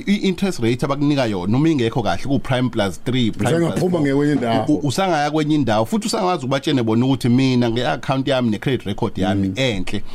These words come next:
Speaker 1: angiyifuni into engap-, engaphezulu kwa-prime plus one or engaphezulu kwa-prime.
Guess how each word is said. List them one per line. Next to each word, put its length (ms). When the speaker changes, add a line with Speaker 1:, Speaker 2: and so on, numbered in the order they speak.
Speaker 1:
angiyifuni 640
into 140
engap-, 340
engaphezulu 480
kwa-prime 420
plus 240
one 280
or 180
engaphezulu 480
kwa-prime. 480